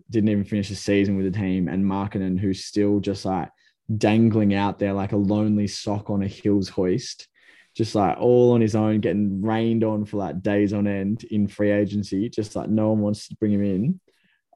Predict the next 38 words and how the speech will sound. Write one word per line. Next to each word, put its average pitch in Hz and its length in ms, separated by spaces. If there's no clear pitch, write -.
Um, 104 680
pretty 180 200
shit - 340
players 127 300
on 110 160
this 101 140
team, 76 340
but 113 540
LaVine, 135 680
the 120 100
resurgence 120 800
of 113 120
Thagic, 107 680
and, 104 760
you - 60
know, 139 140
I 147 80
don't 208 160
think 185 160
it's - 160
fair 123 240
to 117 80
say 110 220
that 104 180
Pat 107 180
Williams 110 380
played 104 180
a 101 60
big 98 260
team, 101 320
a 107 80
big 98 240
role 98 220
on 98 100
this 101 120
team. 113 320
Um, 98 600
offensively, 127 1080